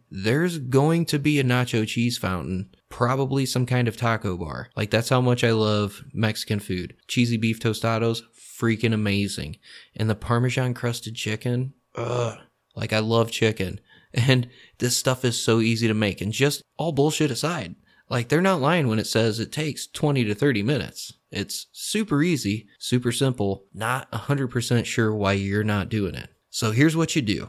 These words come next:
If you go to hellofresh dot com slash mysterious ten and use the code mysterious ten, the number ten, this is the New Year's sale,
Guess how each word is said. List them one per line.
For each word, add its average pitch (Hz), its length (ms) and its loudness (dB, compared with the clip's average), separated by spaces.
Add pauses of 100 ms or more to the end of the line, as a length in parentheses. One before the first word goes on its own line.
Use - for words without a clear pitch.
(220)
If - 200 -4
you 127 120 4
go 147 240 6
to 139 120 4
hellofresh 123 1080 -2
dot 107 300 -4
com 110 460 -2
slash 156 760 -4
mysterious 131 800 0
ten 110 500 -2 (320)
and 110 200 0
use 120 380 2
the 170 120 0
code 110 500 2
mysterious 113 880 -2
ten, 104 540 -2 (260)
the 101 80 -2
number 110 300 0
ten, 135 460 -6 (340)
this 107 220 -2
is 123 280 4
the 127 260 2
New 131 120 4
Year's 107 440 0
sale, 95 480 2